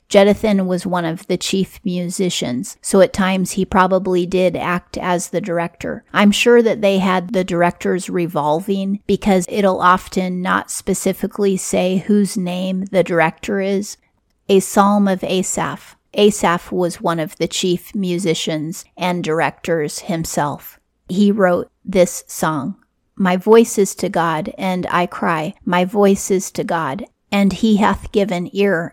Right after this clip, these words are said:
unto me." Two, in a day of my distress, the Lord I sought.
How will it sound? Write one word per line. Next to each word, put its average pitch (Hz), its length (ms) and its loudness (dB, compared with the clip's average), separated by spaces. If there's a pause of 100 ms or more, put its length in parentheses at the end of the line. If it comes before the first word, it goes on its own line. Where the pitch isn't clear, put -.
unto 185 300 -4
me." 202 360 -6 (460)
Two, 214 520 4
in 202 160 2
a 196 80 2
day 208 260 4
of 208 140 -2
my 190 240 0
distress, 190 760 -4
the 208 160 2
Lord 196 320 4
I 165 160 -2
sought. - 400 -6